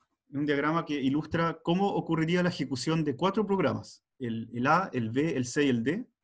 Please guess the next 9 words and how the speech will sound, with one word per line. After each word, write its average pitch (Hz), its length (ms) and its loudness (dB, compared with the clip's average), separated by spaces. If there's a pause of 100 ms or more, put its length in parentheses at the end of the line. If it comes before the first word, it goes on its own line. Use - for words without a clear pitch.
(1300)
eh, 120 380 -2
en 131 120 0
presencia 170 460 0
de 170 60 4
distintos 170 840 0
tipos 165 240 -2
de 156 100 0
máquinas 117 380 0 (180)
multithreading. 123 640 -2